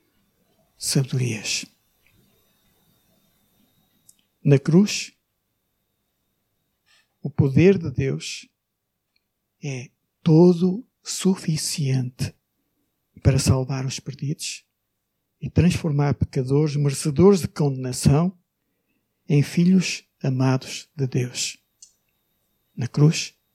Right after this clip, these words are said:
isso é possível. Fora da cruz, não existe solução.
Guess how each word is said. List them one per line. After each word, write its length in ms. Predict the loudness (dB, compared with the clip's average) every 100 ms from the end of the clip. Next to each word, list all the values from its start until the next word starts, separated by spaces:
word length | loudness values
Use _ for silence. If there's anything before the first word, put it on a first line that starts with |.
| _
isso 240 | -6 -4 -6
é 40 |
possível. 440 | -8 -12 -14 -18 -20 _ _ _ _ _ _ _
Fora 320 | 0 4 6
da 120 | 4
cruz, 400 | 2 -2 -4 -8 -14 _ _ _ _ _
não 160 | 0
existe 480 | 0 -2 -8 -12 -16 -20 -18
solução. 440 | -10 -8 -8 -12